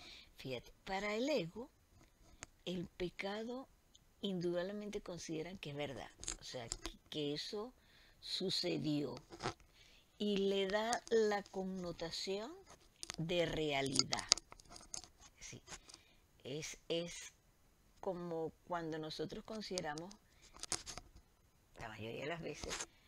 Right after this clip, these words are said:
que alguien nos hizo algo. Pero si nosotros lo vemos desde una perspectiva superior,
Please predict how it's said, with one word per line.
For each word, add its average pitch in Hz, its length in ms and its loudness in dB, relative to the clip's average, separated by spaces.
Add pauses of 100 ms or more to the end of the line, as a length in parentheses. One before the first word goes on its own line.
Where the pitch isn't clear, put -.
(140)
que 180 120 4
alguien 170 260 4
nos 170 200 2
hizo 147 240 0
algo. - 280 -4 (680)
Pero 180 160 -2
si 196 140 0
nosotros 349 460 2
lo 285 160 2
vemos 156 500 -2
desde 151 480 0
una 214 180 -4
perspectiva 214 1000 -6
superior, 156 1040 0